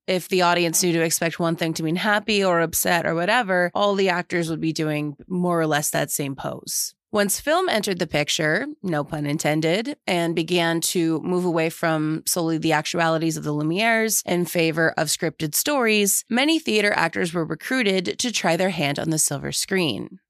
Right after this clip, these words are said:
Early films, of course, were shot like theater productions, with the full bodies of actors being on screen pretty much at all times.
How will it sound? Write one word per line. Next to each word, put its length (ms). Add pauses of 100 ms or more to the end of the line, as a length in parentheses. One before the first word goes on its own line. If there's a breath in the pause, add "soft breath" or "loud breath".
(100)
Early 280
films, 300
of 100
course, 260
were 80
shot 260
like 180
theater 300
productions, 840
with 140
the 100
full 180
bodies 380
of 80
actors 420
being 300
on 120
screen 480
pretty 300
much 240
at 60
all 140
times. 840